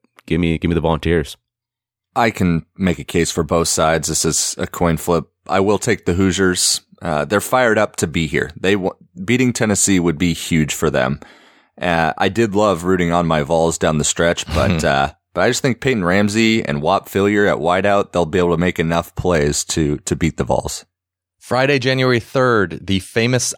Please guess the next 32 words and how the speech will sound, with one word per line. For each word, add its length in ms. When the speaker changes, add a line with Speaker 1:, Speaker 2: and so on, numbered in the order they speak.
Speaker 3:
Idaho 420
Potato 580
Bowl. 480
I 60
did 320
make 220
a 20
mistake 380
in 80
the 80
outline. 340
I 60
recognize 640
this 200
mistake. 380
I 60
said 180
it 40
was 220
Idaho 480
<laughs> 0
versus 400
Nevada. 560
Speaker 1:
It's 140
in 220
Idaho. 480
Speaker 3:
It 160
is 180
in 140
Idaho. 360
I 180
just 220